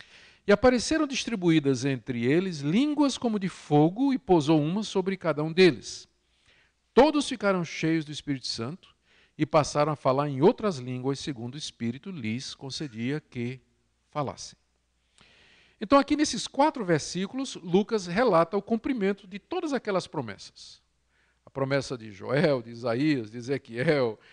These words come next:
de João Batista e do próprio Jesus. Aqui é o cumprimento, tá? Até aqui a gente viu promessa,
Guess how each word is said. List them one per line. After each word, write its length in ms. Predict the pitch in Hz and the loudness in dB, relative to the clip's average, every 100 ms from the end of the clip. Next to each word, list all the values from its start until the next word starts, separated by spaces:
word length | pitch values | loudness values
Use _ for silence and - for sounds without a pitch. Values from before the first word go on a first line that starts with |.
| _ _ | _ _
de 120 | 117 | -4
João 200 | 120 180 | 2 4
Batista 400 | 151 127 165 190 | 2 0 -6 -8
e 20 | |
do 100 | 185 | -10
próprio 300 | - 147 165 | -2 -2 -2
Jesus. 500 | 160 196 98 - - - | 0 0 -2 -14 -20 -18
Aqui 220 | 127 165 | -10 -4
é 40 | |
o 40 | 202 | -4
cumprimento, 640 | 240 233 269 185 - _ _ _ _ | -4 -8 -6 -8 -14 _ _ _ _
tá? 200 | 127 180 _ | -14 -14 _
Até 100 | _ | _
aqui 180 | 107 - | -16 -10
a 40 | 156 | -10
gente 120 | 143 | -10
viu 100 | 123 | -16
promessa, 480 | 113 107 214 233 | -14 -8 -8 -8